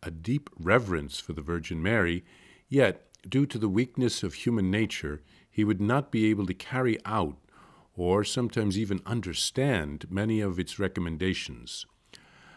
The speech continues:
God saw fit to grant my wish through a different book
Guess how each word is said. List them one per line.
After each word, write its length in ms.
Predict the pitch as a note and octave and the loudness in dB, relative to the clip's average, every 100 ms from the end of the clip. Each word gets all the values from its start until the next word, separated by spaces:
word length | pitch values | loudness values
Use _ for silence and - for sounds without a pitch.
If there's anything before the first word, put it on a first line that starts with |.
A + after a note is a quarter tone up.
| - | -20
God 380 | - A2+ A#2+ D3 | -4 0 0 0
saw 280 | - C3+ B2+ | 0 4 4
fit 400 | A#2+ - E2 - | 4 0 -2 -2
to 80 | G2+ | -6
grant 360 | D#2+ A#2 C#3 | 0 2 2
my 140 | A2+ G#2 | 2 2
wish 460 | E2 D2 C#2+ - - | 2 -2 -4 -8 -10
through 280 | - - A2 | -8 0 2
a 40 | |
different 540 | G2 - E3 - F2+ D2+ | 0 0 0 2 -4 -2
book 380 | E2+ C#2 - | -6 -6 -12